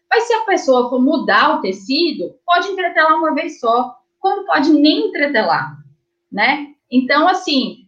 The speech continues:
é um trabalho em conjunto. Eu dou uma informação, mas o leitor vai mudar e vai precisar, é, fazer com que aquilo, é, seja acessível pra ele também. Então, vai precisar entretelar? Às vezes não.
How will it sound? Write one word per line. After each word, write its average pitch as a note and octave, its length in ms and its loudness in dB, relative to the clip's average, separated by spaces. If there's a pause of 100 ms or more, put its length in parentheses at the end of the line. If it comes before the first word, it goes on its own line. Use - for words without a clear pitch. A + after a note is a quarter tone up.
(100)
é C#4 100 2
um F#4 100 0
trabalho D#4+ 460 2
em F4+ 40 0
conjunto. C#4+ 540 0
Eu C#4 160 0
dou G#3 180 0
uma G3 120 -10
informação, C4 840 -4 (400)
mas G4 240 0
o G4+ 100 0
leitor C#4 720 2
vai D#4 160 0
mudar C4+ 500 2
e C4+ 100 -2
vai B3+ 380 -2
precisar, D4+ 880 -2 (360)
é, F#3 240 -6 (100)
fazer C#4 560 -2
com D4+ 160 -4
que C#4+ 100 -4
aquilo, C4+ 720 -4
é, - 100 -2
seja D4+ 420 -4
acessível D#4 680 -2
pra D4 180 -4
ele B3 260 2
também. B3+ 500 -2 (480)
Então, G#3 680 0
vai D4+ 100 0
precisar C4 380 -2
entretelar? A3 640 0
Às B3 100 -2
vezes D#4+ 260 -2
não. C4 320 0